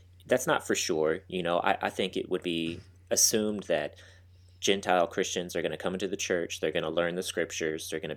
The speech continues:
become familiar with these stories as well. But I still, combined with the reference to the brother of James, James being a big leader in the church at Jerusalem, I still think this is probably mostly, like, a, a Ju-,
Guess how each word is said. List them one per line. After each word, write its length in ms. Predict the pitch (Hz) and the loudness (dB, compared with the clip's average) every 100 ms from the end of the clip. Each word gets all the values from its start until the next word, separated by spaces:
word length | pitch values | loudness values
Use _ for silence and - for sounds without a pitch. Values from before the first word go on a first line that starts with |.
| 78 | -6
become 180 | 82 78 | -4 -6
familiar 540 | - 80 82 82 85 | -4 -2 0 2 0
with 120 | 80 | 0
these 160 | - 85 | -4 -4
stories 360 | - 82 85 80 | 0 0 0 -2
as 120 | 80 | -4
well. 380 | 80 76 73 - | -2 -2 -2 -4
But 240 | 76 - - - - - - 123 | -4 -4 -10 -20 -20 -20 2 4
I 60 | |
still, 460 | 127 - 117 107 - - 85 - - - | 4 8 8 8 0 -16 -16 -16 -20 -10
combined 460 | - 113 113 127 123 | -2 6 6 6 4
with 140 | 110 - | 0 0
the 60 | 87 | 4
reference 420 | 107 - 104 - | 2 2 -6 -4
to 100 | 90 | -4
the 60 | |
brother 320 | 80 98 90 85 | 2 2 4 0
of 80 | 82 | 0
James, 440 | 127 127 123 113 | 0 0 -2 -6
James 360 | - 101 98 - | -2 0 0 -4
being 200 | 95 87 | -4 -2
a 20 | |
big 200 | 85 87 | 0 0
leader 280 | 92 90 87 | 2 2 0
in 80 | 82 | -4
the 60 | |
church 260 | 78 90 - | -4 -4 -6
at 80 | - | -6
Jerusalem, 520 | 82 95 98 98 95 - - - - | -4 -2 -2 -6 -6 -8 -20 -20 0
I 100 | 160 | 2
still 220 | 151 - 117 | 4 6 4
think 200 | 104 98 | 4 0
this 160 | 98 | -2
is 80 | 95 | -4
probably 380 | - 117 110 104 | 0 4 6 6
mostly, 480 | 95 92 - 92 82 | 6 4 4 0 0
like, 200 | 80 80 | 0 -2
a, 380 | - - - 82 | -6 -8 -8 -8
a 40 | |
Ju-, 240 | 78 87 | -6 -8